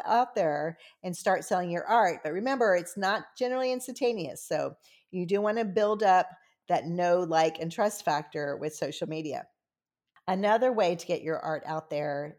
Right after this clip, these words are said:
is through an email list. Now, with an email list,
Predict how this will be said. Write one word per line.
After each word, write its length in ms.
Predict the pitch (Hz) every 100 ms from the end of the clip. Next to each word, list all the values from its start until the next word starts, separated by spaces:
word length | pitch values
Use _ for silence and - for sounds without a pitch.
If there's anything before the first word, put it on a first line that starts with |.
| _
is 200 | 165 -
through 520 | - 165 151 156 160 - _
an 220 | 165 156 151 _
email 460 | 185 185 175 151 139
list. 560 | 131 - - - - 147
Now, 420 | 175 170 156 151 151 - - _ _ _ _ _
with 200 | 190 190
an 140 | 196 -
email 360 | 254 339 311 254
list, 520 | 202 175 170 -